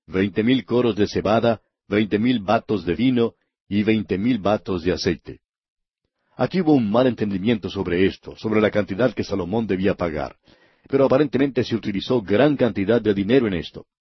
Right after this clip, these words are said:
Ahora leamos el versículo once hasta el versículo trece de este capítulo dos del segundo libro de Crónicas. Entonces Hiram, rey de Tiro, respondió por escrito que envió a Salomón,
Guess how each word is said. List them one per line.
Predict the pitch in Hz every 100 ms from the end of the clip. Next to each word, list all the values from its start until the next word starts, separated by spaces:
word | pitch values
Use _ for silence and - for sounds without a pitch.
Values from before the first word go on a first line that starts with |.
| _ _ _ _ _ _
Ahora | - 110
leamos | 135 160 143 127
el | 110
versículo | 98 - 123 110 92
once | 113 113 -
hasta | 98 87
el | 90
versículo | 82 82 113 - 82
trece | - 131 - 113
de | 98 82
este | 82 92
capítulo | 92 104 90 85
dos | 76 104 104 - _ _ -
del | 87
segundo | 110 151 139
libro | 120 117 104
de | 92
Crónicas. | 95 80 64 67 - - _ _ _ _ _ _ _ _ _ _ 127
Entonces | 127 160 139 131 123
Hiram, | 98 92 117 135
rey | 101 101 95
de | 85
Tiro, | 107 113 120
respondió | 110 113 120 107 143
por | 135 113
escrito | 98 - 135 - 120
que | - 101
envió | 80 87 104
a | 90
Salomón, | - 82 76 107 107